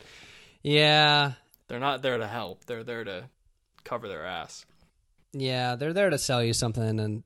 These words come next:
Speaker 1: it, I don't know. It's like having a friend who, and I, and I've had this in my life, a friend or an acquaintance that your friendship is dependent upon whether you will give to their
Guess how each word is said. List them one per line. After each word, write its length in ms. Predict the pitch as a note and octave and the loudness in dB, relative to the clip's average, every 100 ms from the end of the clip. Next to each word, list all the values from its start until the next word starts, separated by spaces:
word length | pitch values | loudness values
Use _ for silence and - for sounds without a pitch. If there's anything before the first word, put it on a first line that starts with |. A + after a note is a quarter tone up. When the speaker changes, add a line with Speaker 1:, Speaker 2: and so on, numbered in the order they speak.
| _ | _
Speaker 1:
it, 140 | A#2 - _ _ _ _ _ _ - | -12 -12 _ _ _ _ _ _ -8
I 160 | B2 | -4
don't 140 | A#2 A2 | -2 -2
know. 240 | G2+ G#2 - _ _ _ | -4 -6 -10 _ _ _
It's 120 | - G#3+ | -6 -4
like 100 | B3 | 0
having 260 | D4+ C#4 | 0 2
a 60 | G3 | 0
friend 600 | - C3+ C3+ C3+ C3 - - | 0 0 0 0 -2 -4 -8
who, 640 | - C3 B2+ A#2+ A2+ G#2+ - _ _ _ _ _ _ _ _ _ _ _ _ _ _ _ - | 0 2 2 2 0 -4 -10 _ _ _ _ _ _ _ _ _ _ _ _ _ _ _ -4
and 100 | D#3 | 0
I, 100 | D#3+ D#3+ | 2 2
and 160 | D3 | 4
I've 140 | D#3 C#3+ | 4 4
had 240 | D3 D3 | 4 4
this 160 | C3+ C3 | 2 0
in 80 | B2 | 0
my 140 | A#2 | -2
life, 300 | A2+ A2+ A2 - - | -2 -4 -6 -10 -10
a 80 | A#2+ | -4
friend 340 | - F3 E3 | 4 6 8
or 80 | D3 | 6
an 80 | C3+ | 4
acquaintance 560 | - C3 A#2 A#2 A#2 | 2 -2 -2 -2 -4
that 320 | A#2 G#2+ G#2+ - _ _ _ | -4 -4 -4 -8 _ _ _
your 420 | A#2+ C3 C#3+ C#3+ C3 | 0 6 10 10 8
friendship 540 | - C3 A#2+ A#2+ - | 4 2 2 0 -2
is 140 | B2+ | -4
dependent 540 | - B2 - B2 A#2 A2+ | -4 0 2 2 -2 -4
upon 340 | - A#2 A2+ | -4 -2 0
whether 240 | A#2 A#2 A2+ | 0 0 0
you 280 | A2 A2+ | 0 0
will 380 | A2+ A#2 A2 G#2+ - | 2 2 2 0 -2
give 320 | A#2 G#2+ - | -4 -4 -4
to 120 | A#2+ | -6
their 440 | G#2+ G#2 G2+ G#2 | -4 -2 -2 -4